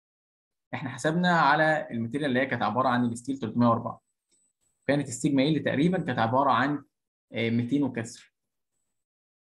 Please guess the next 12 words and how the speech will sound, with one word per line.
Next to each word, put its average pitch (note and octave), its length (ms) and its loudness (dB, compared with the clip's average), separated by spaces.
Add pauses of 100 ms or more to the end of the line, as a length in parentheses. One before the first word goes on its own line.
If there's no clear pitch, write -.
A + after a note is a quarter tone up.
(760)
حسبنا E3+ 300 0
بقى F#3 140 6
الكلام F3 360 2
ده، G3 100 0
طلع F#3+ 160 0
معاك D3+ 220 0
بمعامل C#3+ 540 -2
أمان D#3 260 -2
ب D#3 160 -2
واحد E3 300 0
سبعة C#3 180 -4
وعشرين. - 380 -10